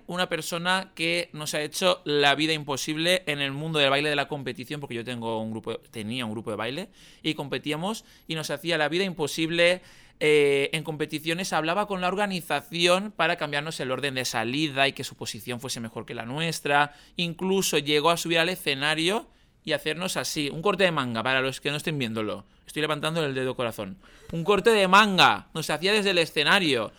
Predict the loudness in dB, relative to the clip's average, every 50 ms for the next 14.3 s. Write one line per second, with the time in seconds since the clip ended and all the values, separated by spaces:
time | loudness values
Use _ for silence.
0 | -20 -14 -10 -8 -4 -4 -2 -2 -2 -2 -2 2 4 4 4 4 0 -2 -2 -2
1 | 0 0 0 0 0 -2 -4 -4 -2 0 0 2 2 2 2 0 -2 -4 -6 -6
2 | -6 -4 -4 -4 -4 -2 0 0 0 0 -4 -8 -8 -4 -2 0 2 2 0 -2
3 | -4 -2 2 6 8 8 6 6 2 -8 -16 -18 _ -20 -20 -20 -20 -20 -20 -20
4 | -20 -20 -20 -16 -12 -8 -6 -2 0 0 0 2 2 2 2 2 -2 -2 -4 -6
5 | -6 -6 -8 -8 -8 -8 -8 -8 -6 -6 -6 -6 -4 -4 -2 -2 -4 -4 -6 -6
6 | -6 -4 -6 -6 -4 -4 -4 -4 -4 -4 -4 -6 -6 -4 -4 -4 -4 -2 -2 -4
7 | -4 -6 -12 _ -20 -20 _ -10 -8 -6 -4 -4 -4 -2 -2 -4 -4 -2 -2 -2
8 | -2 0 -2 -6 -6 -6 -6 -2 0 0 0 0 -2 -4 -6 -6 -6 -8 -10 -6
9 | -4 -4 -4 -4 -4 -4 -4 -4 -2 -2 -2 -2 0 0 -2 -2 -2 -4 -4 -4
10 | -4 -8 -8 -8 -8 -8 -6 -6 -6 -2 0 2 2 2 0 -4 -10 _ -20 -20
11 | _ _ _ _ -8 -6 -6 -6 -4 -2 -2 -2 -2 -2 -2 0 2 4 4 4
12 | 2 2 0 -2 -4 -4 -4 -4 -4 -4 -2 0 0 0 2 2 2 0 0 0
13 | -2 -2 0 0 0 -2 -2 -4 -4 -4 -4 -2 0 2 4 4 4 4 6 6
14 | 8 8 6 4 -2